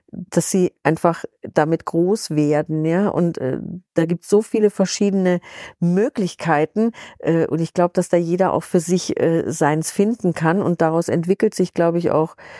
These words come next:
ja, Nachwuchs und, ähm, wieder auch Ausbildung und, und ich denke, egal wo, wo brauchen wir, ja, auch den Nachwuchs,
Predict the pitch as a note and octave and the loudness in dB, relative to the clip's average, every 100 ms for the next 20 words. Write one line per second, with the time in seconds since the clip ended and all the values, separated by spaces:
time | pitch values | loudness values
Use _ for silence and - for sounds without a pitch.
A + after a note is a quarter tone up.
0 | - - B2+ A#2+ C#3+ F#3 - A3+ A3 - | -14 -2 0 2 0 0 0 0 -2 -4
1 | - D3+ - A#2 A2 G#2 - - D3 D#3+ | -2 -2 -2 -2 -2 -2 -6 -6 -4 -4
2 | - E3+ E3 C#3+ D#3 - E3+ - - F#3+ | -4 0 2 2 0 0 0 0 0 0
3 | F3+ E3 D#3 - - - _ _ - - | 0 0 -2 -4 -12 -20 _ _ -10 -8
4 | G1+ - F#3 F3+ F3 F3 F3+ E3 C#3+ E3 | -6 -2 0 2 0 2 0 2 0 0
5 | F3+ E3 D#3+ - D3+ D3 - B2+ C3 D#3 | 0 0 0 0 0 0 2 0 0 0
6 | C#3+ C3+ C3+ - - E3 F3 - - D#3 | 2 0 -2 -10 -4 0 2 0 0 0
7 | D3+ C3+ D3 - F3 F#3 | 2 2 0 0 0 0